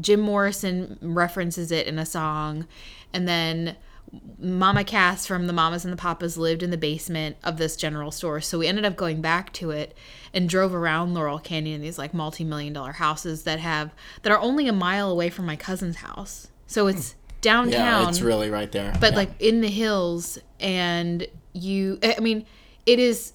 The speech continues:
Speaker 1: it was just such a weird thing that I was, lo-, 'cause I love, I feel like personally that books come into my life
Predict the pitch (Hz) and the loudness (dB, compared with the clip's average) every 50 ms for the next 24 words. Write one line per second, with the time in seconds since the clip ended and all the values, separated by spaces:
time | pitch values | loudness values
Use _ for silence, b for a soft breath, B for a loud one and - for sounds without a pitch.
0 | - - 226 254 254 262 - - - 302 277 - 302 294 277 254 220 190 208 226 | -4 0 2 2 4 2 2 2 0 0 0 -2 -2 2 2 2 2 2 0 2
1 | 226 226 226 226 214 202 196 - 240 220 208 190 170 156 - - - - - - | 4 4 4 4 2 0 0 2 2 2 2 2 0 -2 -4 -8 -12 -20 -20 -12
2 | - - 202 202 196 202 196 180 170 180 175 196 208 - - - - - 226 247 | -4 0 2 2 2 2 0 -2 -4 -4 -2 -2 -2 -2 -4 -10 -8 -6 -2 0
3 | 240 247 247 240 247 247 254 254 262 254 254 - B B B B B B B B | 2 2 4 4 4 6 6 4 2 0 -4 -12 B B B B B B B B
4 | - 208 208 - 262 254 247 226 220 - - - - - 214 196 196 - - 196 | -4 -2 2 2 2 4 4 2 0 -4 -8 -14 -8 -4 -4 -2 -2 -2 -4 -4
5 | 185 180 185 180 170 147 156 - 175 175 170 - - - 214 185 185 185 180 170 | -4 -4 -2 -2 -4 -4 -4 -4 -4 -4 -4 -6 -8 -6 -4 -2 -2 -2 -4 -4
6 | - 180 160 156 147 143 147 151 165 165 - - - - | -4 -4 -4 -4 -4 -4 -4 -6 -6 -6 -8 -14 -20 -20